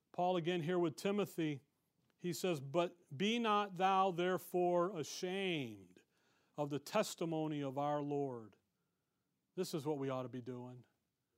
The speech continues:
Don't be ashamed of rightly dividing the word of truth, of standing on God's grace, of living the grace life. Don't be ashamed of saying, "Hey,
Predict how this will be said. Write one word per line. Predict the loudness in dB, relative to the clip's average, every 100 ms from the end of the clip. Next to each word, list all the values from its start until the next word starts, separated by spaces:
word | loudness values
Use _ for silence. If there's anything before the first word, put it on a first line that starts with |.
| _ _ -4
Don't | -2 0
be | 0
ashamed | 0 -2 0 2 2 2 0 -6 -14 -20 _ _ _ _ _ _ _ _ _ _ _ _ _ _ -6
of | -2
rightly | 4 4 4 2
dividing | 2 4 4 4 2
the |
word | 2 2 0
of | -4
truth, | -4 -4 -4 -8 -16 -20 _ _ _ _ _ -10
of | -8
standing | -4 -2 2 2 2 2
on | 0 2
God's | 4 4 2
grace, | 0 2 2 0
of | -2
living | 2 4 4 2 0
the | 0
grace | 2 2 0 -4
life. | -8 -8 -10 -18 _ _ _ _ -20 -6
Don't | -2 0 0
be | 2
ashamed | 2 0 0 2 2 0
of | -2
saying, | 0 0 0 0
"Hey, | 0